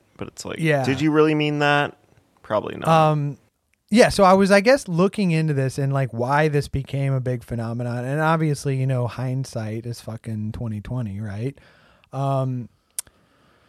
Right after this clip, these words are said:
Speaker 2: so I guess, um, when we talk about, like, the Mayans and their calendar making, um, <clears throat> they were guided by religious ritual,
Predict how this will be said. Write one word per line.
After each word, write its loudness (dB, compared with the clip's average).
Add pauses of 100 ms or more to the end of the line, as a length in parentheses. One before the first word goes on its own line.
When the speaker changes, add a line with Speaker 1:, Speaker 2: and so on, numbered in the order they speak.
(160)
Speaker 2:
so 6
I 4
guess, 0
um, 2 (200)
when 2
we 4
talk 6
about, 4
like, -2
the -2
Mayans 2
and 0
their 0
calendar 2
making, 0 (120)
um, -2 (140)
<clears throat> -16
they 4
were 6
guided 2
by 4
religious 0
ritual, -8